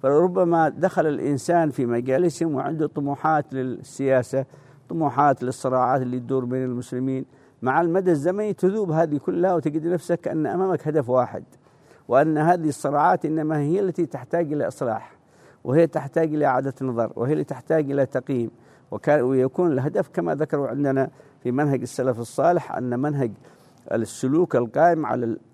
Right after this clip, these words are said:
العلم والعمل والأخلاق، والعلم والعمل والورع والخوف من الله والإخلاص.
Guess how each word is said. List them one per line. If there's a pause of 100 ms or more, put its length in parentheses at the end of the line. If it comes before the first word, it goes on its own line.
(100)
العلم
والعمل
والأخلاق، (540)
والعلم
والعمل
والورع
والخوف
من
الله (440)
والإخلاص.